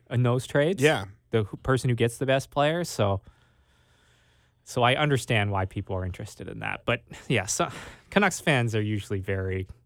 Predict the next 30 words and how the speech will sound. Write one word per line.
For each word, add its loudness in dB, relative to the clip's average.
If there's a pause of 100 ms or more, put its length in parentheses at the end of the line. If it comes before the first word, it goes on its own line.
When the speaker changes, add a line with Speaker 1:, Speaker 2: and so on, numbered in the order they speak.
(500)
Speaker 1:
ludicrous -4
with -8
their -2
trade -6 (680)
ideas. -6
Speaker 2:
Well, 6
it's 0
funny 8
Speaker 1:
Especially 6
on 8
Speaker 2:
because 2
Speaker 1:
Twitter. 2
Speaker 2:
it's, -2
it's 2
like, 2 (640)
I, -6
I, 0
and, -2
and 0
I've -2
been 0
one 0
hundred 2
percent -2
guilty -2
of -4
accusing -2
this -4
market -2
for -6